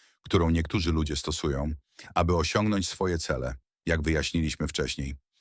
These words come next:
Wyjaśniliśmy, autorzy uważają, że cele, które sobie wyznaczamy, wpływają na nasze emocje. Twierdzą oni, że sporadyczne nieszczęście jest normalne, ponieważ każdy od czasu do czasu odczuwa rozczarowanie lub frustrację.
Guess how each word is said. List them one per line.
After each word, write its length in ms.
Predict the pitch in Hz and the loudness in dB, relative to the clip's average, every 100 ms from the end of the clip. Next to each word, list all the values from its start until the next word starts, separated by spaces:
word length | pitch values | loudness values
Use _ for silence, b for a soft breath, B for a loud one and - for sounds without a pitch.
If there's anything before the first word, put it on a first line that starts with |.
| b b b - | b b b 2
Wyjaśniliśmy, 880 | 120 120 - 151 175 - 147 139 123 _ - | 4 4 4 2 2 2 2 2 -4 _ -2
autorzy 380 | 95 90 139 151 | 0 2 2 2
uważają, 600 | 113 98 107 107 87 80 | 2 0 2 2 0 0
że 120 | 76 | -2
cele, 340 | - 110 110 | 0 0 0
które 240 | 78 82 73 | -2 -2 -2
sobie 260 | 82 80 | 0 0
wyznaczamy, 720 | 73 78 80 76 92 90 78 76 _ - | 0 0 0 0 0 0 -2 -4 _ -16
wpływają 640 | - - 87 90 92 87 | -10 0 2 4 2 0
na 140 | 80 76 | 0 0
nasze 280 | 71 - | -2 -2
emocje. 460 | 69 71 62 - 67 - _ _ b b b | -2 -2 -4 -8 -10 -18 _ _ b b b
Twierdzą 580 | - 127 156 127 104 - | 2 4 4 2 0 -2
oni, 480 | 73 71 76 85 92 | -2 0 0 0 0
że 160 | 92 | 0
sporadyczne 600 | 82 - 90 87 123 - 113 | 0 0 2 2 0 0 -2
nieszczęście 600 | 92 - 92 82 - 80 | -2 -2 -2 -2 -2 -2
jest 240 | 82 - | -2 0
normalne, 540 | 80 80 80 69 64 - B B B | 0 0 0 -2 -6 -12 B B B
ponieważ 400 | - 95 87 82 | 2 4 4 2
każdy 460 | - 110 127 117 117 | 0 2 0 0 -2
od 120 | - | -2
czasu 300 | - 98 101 | -2 -2 -2
do 100 | 80 | -2
czasu 480 | - 82 76 85 82 b b b | -2 -2 -2 -2 -4 b b b
odczuwa 480 | 90 87 - 90 78 | -4 -2 -2 2 2
rozczarowanie 760 | 80 - 80 76 71 76 69 73 | 0 -2 -2 0 0 0 0 -2
lub 180 | 76 | -2
frustrację. 580 | - 85 - 67 - - | -2 -2 -2 -6 -6 -12